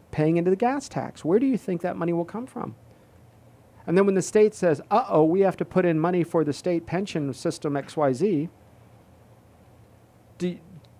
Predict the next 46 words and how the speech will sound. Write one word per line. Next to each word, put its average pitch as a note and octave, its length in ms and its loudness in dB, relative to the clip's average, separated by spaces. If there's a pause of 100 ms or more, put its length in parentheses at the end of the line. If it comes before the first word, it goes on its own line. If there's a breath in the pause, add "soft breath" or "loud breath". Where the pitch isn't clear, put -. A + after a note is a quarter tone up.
(220)
you E3+ 200 8
understand F#3+ 340 2
it's, D#3 140 -2
the - 160 -4
pie F3+ 340 2
is, C#3+ 280 4
if - 180 -4
I F3 120 4
take A3 200 0
a F3 60 4
bite F3 200 6
of C#3+ 140 2
this E3+ 160 0
side D#3 240 4
of D3 60 2
the C3 60 -2
pie, D#3 540 -2 (540 soft breath)
it E3+ 80 6
affects F#3 420 -2
your D#3 180 6
pie F#3+ 320 2
because C#3+ 320 0
you're D#3 160 -2
eating D3+ 280 2
from C#3 160 -2
the C3+ 80 0
other G#3 160 -2
side. - 400 -12 (1040)
So D#3 360 4
I E3 100 0
want G3 280 2
you G#3 80 -2
to E3+ 60 0
start E3 260 -2
setting D#3+ 300 0
aside C#3+ 320 -2
dollars C#3+ 420 4 (440)
every F#3 240 2
single D#3 300 -2
month. D3 300 -2
And C3+ 120 -4
how F#3 120 -4
you're A#3 140 -2
gonna A3+ 180 -2
do E3+ 200 -2
that A2+ 260 -2